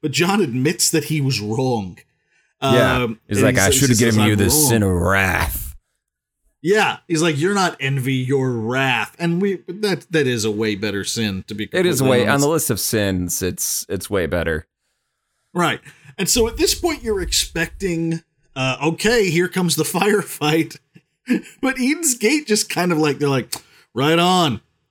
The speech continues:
Speaker 1: Bye." Like, th-, that was, that
Speaker 2: It was
Speaker 1: was
Speaker 2: like,
Speaker 1: exactly what they wanted.
Speaker 2: they're like, "Drew was in trouble. He killed your dad, and, uh, he needed to die, so you did it."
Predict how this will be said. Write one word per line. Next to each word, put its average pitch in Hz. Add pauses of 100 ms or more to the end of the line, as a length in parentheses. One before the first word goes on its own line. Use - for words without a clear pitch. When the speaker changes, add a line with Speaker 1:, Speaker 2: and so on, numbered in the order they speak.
(200)
Speaker 1:
Bye." 180
Like, 156
th-, 165
that 165
was, 175
that 170
Speaker 2:
It -
was 127
Speaker 1:
was 107
Speaker 2:
like, 110
Speaker 1:
exactly 156
what 139 (680)
they 147
wanted. 139
Speaker 2:
they're 127
like, 131
"Drew 156
was 151
in 139
trouble. 143
He 85
killed 120
your 107
dad, 95 (480)
and, 92
uh, 90 (220)
he 87
needed 90
to 85
die, 85
so 76
you 80
did 80
it." 80